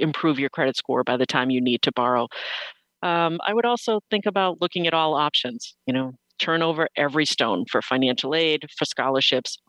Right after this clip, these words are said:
for less expensive schools, you know, applying, it comes back to the list, you know, applying to colleges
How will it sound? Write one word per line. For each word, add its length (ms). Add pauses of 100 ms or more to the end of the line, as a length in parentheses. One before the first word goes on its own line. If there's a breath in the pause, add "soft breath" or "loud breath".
for 160
less 280
expensive 500
schools, 560
you 120
know, 120
applying, 560 (180)
it 160
comes 220
back 240
to 100
the 100
list, 520 (220 loud breath)
you 60
know, 140
applying 540
to 260
colleges 720